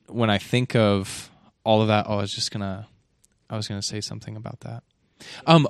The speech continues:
oh, okay. So if you, if we're talking Enneagram, disintegration for me is a one. That's a judgy perfectionist, right? That's how I, s-, I, like, you inherit the, the worst traits of a one. Is, isn't that right? But when I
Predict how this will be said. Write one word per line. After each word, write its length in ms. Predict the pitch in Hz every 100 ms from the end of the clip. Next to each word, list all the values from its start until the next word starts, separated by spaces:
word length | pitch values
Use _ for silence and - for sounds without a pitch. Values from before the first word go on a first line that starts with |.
| -
oh, 300 | 175 143 -
okay. 220 | 143 147 123
So 220 | - 127 -
if 140 | 127 117
you, 100 | 113
if 140 | 127 123
we're 60 |
talking 280 | 117 123 120
Enneagram, 600 | 98 120 139 101 95 95 - - - -
disintegration 600 | 131 131 107 113 110 110
for 120 | -
me 100 | 107
is 80 | 104
a 40 |
one. 280 | 104 107 101 - _
That's 140 | - 113
a 60 | 107
judgy 360 | 107 107 110
perfectionist, 720 | - 104 - 110 - 101 - -
right? 200 | 110 - -
That's 160 | 123
how 80 | 131
I, 60 | 107
s-, 420 | - - - - -
I, 80 |
like, 380 | 110 107 107 - -
you 260 | 107 110
inherit 460 | 104 98 107 104 -
the, 300 | 98 95 95
the 100 | 110
worst 300 | 107 107 -
traits 220 | - 98 -
of 60 |
a 40 | 104
one. 320 | 95 92 -
Is, 180 | 107 - -
isn't 180 | 131 135
that 100 | 123
right? 220 | 110 113 - - - - _
But 400 | 131 123 131 113 -
when 320 | 123 120 117
I 480 | 107 101 98 98